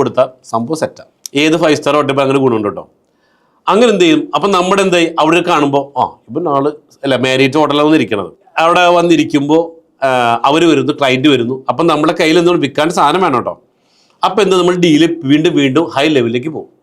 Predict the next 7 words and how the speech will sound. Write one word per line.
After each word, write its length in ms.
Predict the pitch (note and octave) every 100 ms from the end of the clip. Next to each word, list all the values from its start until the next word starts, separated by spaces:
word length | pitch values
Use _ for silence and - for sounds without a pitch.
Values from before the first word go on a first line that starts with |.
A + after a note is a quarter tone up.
| - -
അങ്ങനെ 320 | F3 G#3 B3+ D4 F#3+
പോകുമ്പോഴാണ് 640 | D#3 C#3 D3 D3+ B2 C3+
നമുക്ക് 180 | B2+ C3+ B2+
വീണ്ടും 260 | A#2+ A2+ - - _ _ A2
ഗ്രോത്തിലേക്ക് 520 | A2+ A2 A2 G#2+ F#2+ C3
പോകാൻ 140 | G2+ E2+
പറ്റുള്ളൂ. 260 | _ _